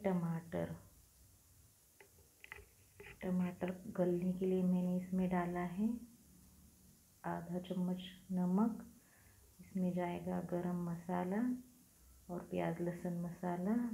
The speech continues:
धनिया पाउडर, और उसके बाद डाला है मैंने अदरक लहसुन धनिया का जो पेस्ट है वो। उसके बाद जाएगा चिकन मसाला एक चम्मच और जाएगा चिकन।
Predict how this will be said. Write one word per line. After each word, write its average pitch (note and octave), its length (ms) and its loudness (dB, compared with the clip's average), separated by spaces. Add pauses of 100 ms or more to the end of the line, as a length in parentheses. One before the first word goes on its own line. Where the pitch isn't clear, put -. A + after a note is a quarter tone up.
(100)
धनिया F3 480 -2 (120)
पाउडर, E3+ 580 0 (1900)
और F#3 100 -6
उसके F3+ 260 -4
बाद E3+ 200 -2
डाला E3+ 260 -2
है F3 220 0
मैंने F#3 260 2 (680)
अदरक E3+ 380 -2
लहसुन F3+ 380 2
धनिया E3+ 380 0
का F#3 180 -4
जो G3 120 -2 (120)
पेस्ट E3+ 480 -4
है G3 240 -2
वो। E3 220 -4 (800)
उसके - 300 -4
बाद F3 440 0
जाएगा F3 400 0
चिकन E3+ 500 -2
मसाला E3+ 640 -2
एक F3 340 -4
चम्मच E3+ 500 0 (1400)
और F3+ 140 -4
जाएगा F3 420 0
चिकन। E3+ 560 -4